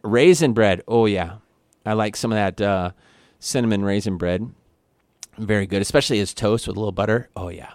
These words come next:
very good. Collect Rocks Day. Don't know why anyone would celebrate that. Guacamole Day, Mexican Independence Day, Play-Doh Day, Stay Away from Seattle Day. Okay. Uh, Step Family Day,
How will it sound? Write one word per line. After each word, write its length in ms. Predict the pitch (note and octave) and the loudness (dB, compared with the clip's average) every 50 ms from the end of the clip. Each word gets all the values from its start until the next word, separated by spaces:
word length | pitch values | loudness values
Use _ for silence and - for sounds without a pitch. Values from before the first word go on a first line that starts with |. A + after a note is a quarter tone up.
| _ _ | _ _
very 260 | A3 G2+ G#2+ G2 F#2 E2+ | -6 -2 -2 -2 -2 -2
good. 280 | E2+ F2 F#2 - - _ _ _ _ _ _ _ | -6 -8 -8 -10 -12 _ _ _ _ _ _ _
Collect 320 | - - E3 E3 D#3 D#3 | 0 4 4 4 4 4
Rocks 360 | - C3 B2+ B2+ C3+ - - - | 2 4 4 4 2 0 -2 -2
Day. 360 | G#2+ G#2+ G#2+ A2 C3 - - - | 0 2 2 2 0 0 -2 -4
Don't 160 | A2+ A2+ G2+ | -4 -2 -2
know 100 | G2+ G#2+ | 0 0
why 200 | G#2 G2 G2 G2 | 0 2 0 0
anyone 280 | G2 G2+ G2+ G2 F#2+ | 0 -2 -2 -2 -2
would 80 | G2+ G2+ | -4 -4
celebrate 440 | - - G2+ G2 F#2+ - G2 G2+ - | -2 -2 0 0 0 -2 -4 -2 0
that. 240 | C3 C3+ E3 - - | 2 2 2 0 2
Guacamole 560 | - D3+ E3 - - F#3 G3 A3 A3+ G#3+ F#3+ | 2 2 4 4 2 4 6 8 8 8 8
Day, 380 | D3 C#3 C#3+ D3+ F#3+ A3 G3+ - _ _ _ _ _ _ _ _ - | 8 8 8 6 6 2 -2 -6 _ _ _ _ _ _ _ _ -2
Mexican 420 | D3+ D#3+ F#3 - - - F#3+ E3 | 0 0 2 0 2 2 2 2
Independence 500 | D#3 C#3+ B2+ G#2 - A#2+ G#2+ G2+ F#2+ - | 4 2 2 2 2 0 0 0 -4 -4
Day, 380 | - G#2 F2+ G2 B2 F3+ F3+ - _ _ | -2 -2 -2 -2 -4 -4 -8 -14 _ _
Play-Doh 640 | - - - D3+ E3+ F#3 A3 A#3 G#3 G3 D3 B2+ A2 | -14 -8 0 2 6 6 6 8 8 8 8 6 4
Day, 480 | G2 - F2 E2+ D#2+ F2+ G#2+ C#3 C#3 - _ _ _ _ _ _ _ _ _ _ _ _ _ | 2 -2 -4 -6 -6 -6 -8 -8 -10 -14 _ _ _ _ _ _ _ _ _ _ _ _ _
Stay 320 | - - - - G3 F#3+ G#3 | -10 -10 -2 2 4 6 6
Away 280 | G#3+ G#3+ G#3 G3+ G#3+ | 6 8 6 6 4
from 200 | G3+ - G#3 G3 | 4 2 0 0
Seattle 540 | F3+ - - F3 E3 E3+ G3 A3 A#3+ A#3+ D#3+ | 0 0 0 2 4 4 4 6 6 4 6
Day. 340 | D3+ C#3 B2 G2 D#2 F#2+ G#2+ _ _ _ _ _ _ _ _ _ _ _ | 6 6 6 4 2 -4 -10 _ _ _ _ _ _ _ _ _ _ _
Okay. 360 | - G#2+ G#2+ - - D#3+ F3+ - _ _ _ _ _ _ _ _ _ _ _ | -4 -4 -2 -2 -2 -4 -4 -6 _ _ _ _ _ _ _ _ _ _ _
Uh, 200 | - C#3 C#3+ C#3+ | 0 2 4 4
Step 300 | C#3+ - - G3 F#3 F3+ | 2 4 4 4 4 4
Family 320 | - G3+ F#3 F#3 F#3 F3+ F3 | 4 2 4 4 4 4 6
Day, 360 | E3 E3+ F3+ G3+ A#3 B3 A#3 | 6 6 6 6 4 0 -4